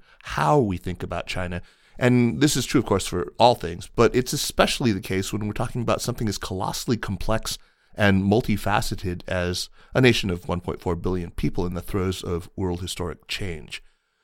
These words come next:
Today's show, I hope, will serve as a sort of overture to the series, and I'm super excited about the guests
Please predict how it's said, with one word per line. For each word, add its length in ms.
Today's 520
show, 440
I 140
hope, 240
will 140
serve 260
as 160
a 120
sort 180
of 180
overture 460
to 60
the 100
series, 460
and 200
I'm 200
super 340
excited 340
about 200
the 80
guests 380